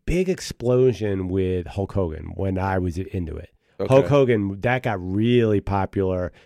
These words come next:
Speaker 1: Then it sort of simmered down. And then Steve Austin came along and those guys and The Rock, and it
Speaker 2: Yeah.
Speaker 1: blew up again. Uh, Triple H, you know, but honestly, like, I, I,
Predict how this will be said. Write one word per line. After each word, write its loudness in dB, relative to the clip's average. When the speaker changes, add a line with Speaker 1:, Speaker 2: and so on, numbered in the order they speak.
Speaker 1:
Then 0
it -2
sort 0
of -2
simmered 2
down. -2
And -2
then 2
Steve -4
Austin 0
came -2
along -2
and -4
those -2
guys -6
and -6
The -6
Rock, -6
and -6
it -2
Speaker 2:
Yeah. -4
Speaker 1:
blew 4
up -2
again. -2
Uh, -6
Triple -4
H, -8
you 0
know, 2
but 0
honestly, 2
like, 0
I, -4
I, -4